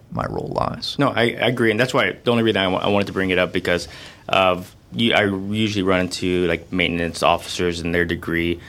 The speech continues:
Speaker 2: Sometimes I, I had, I bumped
Speaker 1: Yeah,
Speaker 2: into one that had,
Speaker 1: engineering,
Speaker 2: like, a
Speaker 1: technical.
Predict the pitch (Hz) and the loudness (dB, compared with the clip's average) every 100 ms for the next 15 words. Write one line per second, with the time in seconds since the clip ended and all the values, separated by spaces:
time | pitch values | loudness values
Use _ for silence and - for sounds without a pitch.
0 | - - - 90 90 87 85 82 - - | -20 -14 -2 -2 0 0 0 0 -6 -12
1 | - - - - - - - - - - | -18 -20 -20 -20 -20 -20 -10 -8 -8 -6
2 | - 98 95 98 - 101 101 - 107 107 | -4 0 0 0 -2 -4 -6 -6 -4 -2
3 | - 113 110 104 - - 90 - 110 120 | -2 -2 -2 -4 -4 -4 -2 -2 -2 -2